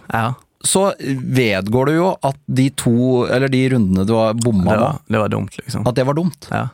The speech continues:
Speaker 2: Ikke sant?
Speaker 1: Så jeg skal
Speaker 2: Du
Speaker 1: bare være såpass sta at det er sånn, nei, det var bare, det var bare ren uflaks.
Speaker 2: Ja.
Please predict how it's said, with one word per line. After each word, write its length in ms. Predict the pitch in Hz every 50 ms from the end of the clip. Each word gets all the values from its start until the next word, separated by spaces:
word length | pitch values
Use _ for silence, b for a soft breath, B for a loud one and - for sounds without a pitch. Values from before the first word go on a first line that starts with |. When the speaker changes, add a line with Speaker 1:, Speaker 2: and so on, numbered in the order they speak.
| _ _ -
Speaker 2:
Ikke 200 | - 117 143 139
sant? 220 | 165 175 - -
Speaker 1:
Så 140 | - - 120
jeg 100 | 127 131
skal 160 | 127 123 117
Speaker 2:
Du 80 | 117 -
Speaker 1:
bare 180 | 123 117 120
være 120 | 120 113 -
såpass 240 | - 127 110 -
sta 160 | - - 120 104 95
at 180 | 95 95 -
det 100 | - 107
er 100 | 107 104
sånn, 220 | 104 107 101 101 98
nei, 140 | 98 104 117
det 140 | 117 113 113 113
var 160 | 117 113 107
bare, 300 | 127 127 110 98 95 - -
det 180 | 113 110 113 110
var 100 | 110 107
bare 300 | 107 98 101 107 110 110
ren 320 | 110 101 101 107 98 98
uflaks. 400 | 98 95 - - 78 - - - -
Speaker 2:
Ja. 180 | 117 120 123